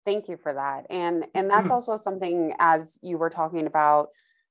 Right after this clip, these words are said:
Speaker 1: like, your plans, there's been, we, in March, we had a guest that talks about the backup plan
Speaker 2: Mm-hmm.
Speaker 1: and putting all of the documentation somewhere so people know what to do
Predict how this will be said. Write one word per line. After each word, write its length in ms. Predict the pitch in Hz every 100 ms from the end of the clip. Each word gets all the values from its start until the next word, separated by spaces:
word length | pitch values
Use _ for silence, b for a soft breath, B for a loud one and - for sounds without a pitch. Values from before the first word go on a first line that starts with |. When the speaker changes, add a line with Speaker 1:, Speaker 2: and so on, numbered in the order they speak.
| _
Speaker 1:
like, 220 | 175 175 180
your 100 | 165
plans, 800 | - 165 165 160 165 165 - _
there's 440 | 170 170 165 160 - _ _ _ _ _ _ -
been, 460 | 202 208 208 208 - _ _ _ _ _ -
we, 220 | 202 190 - - _
in 240 | 208 226
March, 320 | 202 175 175 -
we 100 | 175
had 180 | 170
a 60 | 170
guest 360 | 165 160 160 -
that 260 | 160 151 -
talks 380 | - 151 - -
about 280 | 151 151
the 60 | 147
backup 480 | - 139 - 202 -
plan 420 | 233 226 262 269 - _ _ _ 202
Speaker 2:
Mm-hmm. 120 | 196
Speaker 1:
and 480 | 190 185 180 180 175 - _ _ _ _ _
putting 340 | 220 247 285 247
all 300 | 190 185 175
of 120 | 165
the 80 | 170
documentation 840 | 165 160 165 151 147 147 - 143
somewhere 580 | - 143 147 143 139 139 -
so 240 | 160 147
people 420 | - 170 165 151
know 560 | 151 151 156 156 147 -
what 260 | 151 147 -
to 100 | 151
do 560 | 147 151 143 143 147